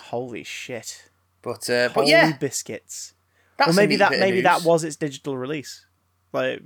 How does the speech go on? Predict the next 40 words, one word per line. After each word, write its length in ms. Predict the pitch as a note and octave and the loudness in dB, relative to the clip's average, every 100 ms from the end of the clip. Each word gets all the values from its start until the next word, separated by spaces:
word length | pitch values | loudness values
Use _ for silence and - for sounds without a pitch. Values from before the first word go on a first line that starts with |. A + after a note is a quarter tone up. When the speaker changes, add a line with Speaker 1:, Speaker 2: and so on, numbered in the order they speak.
| A#2+ - | -20 -14
Speaker 1:
there 140 | B2 | -8
you 100 | B2 | -8
go. 180 | A#2+ C3 | -4 -4
If 100 | C3+ | -4
you 60 | C3+ | -4
got 140 | D#3 | -6
Plus, 260 | - F#3+ - | 2 0 2
here 100 | G3 | 0
you 120 | D3 | 4
Speaker 2:
No, 240 | A#3 F4 E4 | 8 8 8
Speaker 1:
go. 40 | |
Speaker 2:
no, 200 | C4+ D#4 | 8 8
it, 120 | A#3+ | 6
it, 160 | G3+ F#3+ | 4 0
it, 280 | G3 - - | -2 -4 0
'cause, 300 | G#3 G3+ - | 2 2 -4
um, 560 | E3 F3+ G3 G3 G3 F#3+ _ _ _ _ _ _ _ _ _ _ _ _ | -2 2 4 4 0 -8 _ _ _ _ _ _ _ _ _ _ _ _
yeah, 160 | C4+ B3 | 2 4
maybe. 300 | A3+ D#3+ C3+ | 4 0 -2
I 80 | E3 | -2
don't 80 | C#3+ | -2
know. 180 | B2+ - - | -6 -8 0
I 80 | |
don't 100 | D#4 | 4
know. 200 | C4 D#3+ - - _ _ - | 6 4 2 -16 _ _ 2
I 80 | |
don't 80 | G3 | 4
Speaker 1:
What, 60 | - | 6
Speaker 2:
know. 220 | B2 - _ - | 6 2 _ 0
Speaker 1:
what 260 | C#4+ E4+ | 2 2
games 360 | C4 E4 C#4 A#3+ | 0 0 -2 -4
did 180 | A#3+ A3+ | -8 -6
you, 240 | A#3 A3+ | 0 4
um, 340 | A3 G#3 G3 F#3 | 4 2 -6 -6
physically 420 | A3+ G#3 G#3+ D#3+ | -4 -2 2 2
own 180 | B2+ A#2 | 2 -2
for 100 | A#2 | -12
the 60 | |
P 140 | - A#2 | -8 -8
S 140 | G2+ | -8